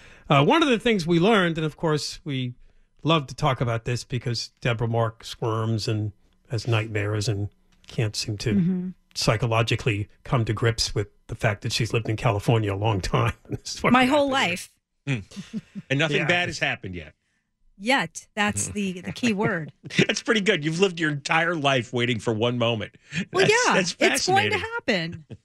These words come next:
Speaker 1: Uh, it may not happen in your lifetime. I mean, you may live another fifty to a hundred years,
Speaker 2: Oh,
Speaker 1: and it may
Speaker 2: God,
Speaker 1: not
Speaker 2: no.
Speaker 1: happen.
Speaker 2: No. I don't think so, but,
Speaker 3: Do you know
Speaker 2: uh,
Speaker 3: we have, uh, the San Andreas Fault is
Speaker 2: Mm-hmm.
Speaker 3: very similar to the fault that produced this earthquake in Turkey.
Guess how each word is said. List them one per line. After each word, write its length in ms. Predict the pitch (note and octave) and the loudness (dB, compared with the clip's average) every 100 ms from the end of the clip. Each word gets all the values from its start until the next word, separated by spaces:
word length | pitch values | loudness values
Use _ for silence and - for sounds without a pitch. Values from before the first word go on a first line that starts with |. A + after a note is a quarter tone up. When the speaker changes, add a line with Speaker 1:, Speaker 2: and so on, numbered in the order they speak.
| _ - - _ - - _ _ - | _ -10 -10 _ -20 -20 _ _ -8
Speaker 1:
Uh, 380 | C3+ B2+ C3 C#3 - | -2 0 -2 -4 -12
it 240 | - C#4+ | -14 -4
may 120 | D#4 E4 | 2 4
not 160 | E4 | 6
happen 280 | A#3 B3 G#3 | 4 4 2
in 60 | F3 | 2
your 140 | D#3+ | 0
lifetime. 560 | B2+ A2 - B2 D3+ A3+ | 0 -4 -6 -4 -4 -4
I 60 | |
mean, 120 | D3 | -2
you 60 | F3 | 0
may 100 | F#3+ | 2
live 180 | F3 E3 | 0 2
another 280 | E3 D#3+ D3+ | 2 4 2
fifty 280 | E3+ - C#3+ | 0 0 2
to 60 | |
a 60 | C#3 | 4
hundred 240 | D3 B2 | 2 0
years, 260 | A2 B2 D#3+ | -2 0 2
Speaker 2:
Oh, 60 | |
Speaker 1:
and 40 | F#3+ | 2
it 60 | F#3+ | 2
may 80 | A3 | 2
Speaker 2:
God, 20 | |
Speaker 1:
not 100 | G#3+ | 2
Speaker 2:
no. 60 | A#3+ | 0
Speaker 1:
happen. 300 | G#3+ G#2 - | -2 -8 -18
Speaker 2:
No. 60 | F3+ _ _ _ _ _ _ C4 | _ _ _ _ _ _ _ -12
I 40 | |
don't 120 | C4+ C4 | -12 -10
think 200 | G3 F3+ | -12 -10
so, 300 | - A3+ A3+ | -2 -2 0
but, 200 | G3+ G3 | 0 4
Speaker 3:
Do 60 | |
you 60 | F3 | 4
know 120 | G#3 | 4
Speaker 2:
uh, 20 | |
Speaker 3:
we 140 | F#3 F#3 | 2 2
have, 340 | G3 F#3+ D3 - | 0 -2 -8 -4
uh, 100 | C#3 | -4
the 160 | B2+ B2+ | -2 -4
San 260 | - E3+ | 0 -2
Andreas 280 | F3+ E3+ D3+ | -2 -2 -4
Fault 380 | - B2 C3 - | -2 -2 -2 -4
is 120 | G#2 | -8
Speaker 2:
Mm-hmm. 120 | A2 | -8
Speaker 3:
very 300 | G2+ B2+ C#3 C3 | 0 0 0 -2
similar 360 | C3 A#2 G2 | -2 -2 -2
to 80 | F2 | -2
the 100 | F2 | -6
fault 320 | - G2 F2+ | -2 0 0
that 160 | - E2+ | -4 -6
produced 500 | G2 F2+ F2 - - _ _ _ _ - | -2 -2 -2 -4 -6 _ _ _ _ -2
this 160 | G2 | 0
earthquake 440 | A2 G2 - F#2 E2+ | 2 2 2 0 0
in 80 | D#2+ | -4
Turkey. 380 | G2 E2+ - | -2 -2 -6